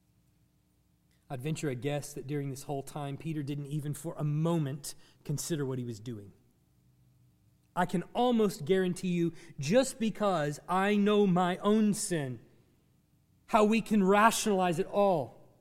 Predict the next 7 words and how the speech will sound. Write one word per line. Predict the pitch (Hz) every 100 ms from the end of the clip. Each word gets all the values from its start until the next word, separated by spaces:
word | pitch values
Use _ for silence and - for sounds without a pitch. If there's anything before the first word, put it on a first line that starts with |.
| _ _ _ _ _ _ _ _ _ _ _ _ _ _ _ _ _ _ _ _ _ _ _
It | 208
makes | 254 -
perfect | - 294 - 214
sense | - 277 240 -
in | 240
the | 226
moment | 214 240 226 180 - - -